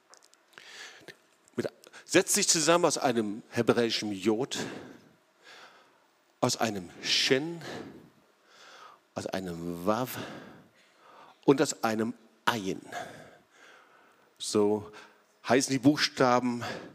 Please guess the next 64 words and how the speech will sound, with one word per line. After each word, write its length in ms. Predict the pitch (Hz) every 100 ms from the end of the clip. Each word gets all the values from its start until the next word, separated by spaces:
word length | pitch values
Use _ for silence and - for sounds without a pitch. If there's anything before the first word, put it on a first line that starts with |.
| _ - - -
aus 140 | 110
dem 100 | -
hebräischen 640 | 107 92 - 98 101 - 113
Alphabet. 440 | - 135 160 151
Und 60 | 131
ich 80 | 180
habe 140 | 180
ja 80 | 180
zu 120 | 170
Beginn 280 | 156 185 208
gesagt, 500 | 208 160 190 - - - - -
hm, 140 | - 165 - -
Jesus 340 | 185 247 240
hat 120 | 214
sich 120 | 202 175
diesen 220 | 170 151
Namen, 320 | 170 175 175 - 156
oder 100 | 160
der 80 |
himmlische 320 | 160 233 240 208
Vater 460 | - 262 269 226
hat 80 | 180
sich 100 | 156
diesen 260 | 170 147 160
Namen 200 | 185 185
nicht 160 | 165
ausgedacht 640 | - 208 - 175 185 185 180
und 80 |
hat 100 | 170
gedacht, 300 | 165 175 185 -
„Na 140 | 190
ja, 280 | 196 214 196 - - -
äh, 100 | 170 - -
das 240 | 202 196
klingt 260 | - 226 226
si-, 160 | 208 -
einfach 260 | 170 180 -
hübsch.“ 480 | - 285 - - - - -
Ich 100 | 190
glaube 300 | 240 247 -
auch, 140 | 196
dass 140 | 196
noch 120 | 185 202
nicht 180 | 269
mal 120 | 226 208
es 100 | 196
ist, 240 | 233 214
dass 100 | 190
er 60 | 185
gedacht 260 | 185 185
hat, 100 | 196
„Na 140 | 185 214
ja, 160 | 214 180 -
der 120 | 190
Name 220 | 196 208
heißt 260 | 208 208 -
Retter, 520 | 165 220 285 214 110
das 200 | - 147
ist 100 | 170
ja 80 | 175
auch 160 | 208 -
schon 160 | -
mal 140 | 151 127
gut“, 240 | 143 165